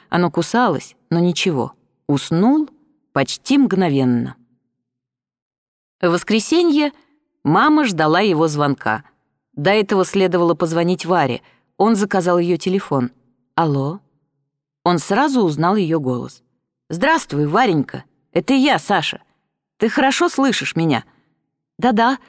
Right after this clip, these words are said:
хорошо, прекрасно", торопливо ответила она, словно боялась, что их могут разъединить. "Что у тебя?"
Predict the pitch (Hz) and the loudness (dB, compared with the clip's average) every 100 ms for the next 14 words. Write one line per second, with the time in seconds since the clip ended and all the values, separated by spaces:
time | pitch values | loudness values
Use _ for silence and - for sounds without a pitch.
0 | _ - 269 294 349 320 240 254 349 349 | _ -2 0 0 0 0 0 0 2 2
1 | - 170 - _ _ - 196 185 220 277 | 0 -6 -8 _ _ -4 0 0 2 2
2 | 294 185 - 156 202 190 160 147 170 247 | 2 0 0 -2 0 -2 0 0 2 0
3 | - _ _ _ - 220 208 190 185 175 | -4 _ _ _ -2 0 2 2 0 2
4 | 240 294 262 - _ - - 202 - - | 2 2 0 -6 _ -16 -4 -2 0 0
5 | 302 - 190 202 214 - 202 196 202 214 | 0 2 2 2 0 -2 -2 -2 0 2
6 | 190 131 - _ _ _ - - 349 320 | 2 0 -4 _ _ _ -14 -2 2 2
7 | 214 196 160 131 | 0 -2 -4 -6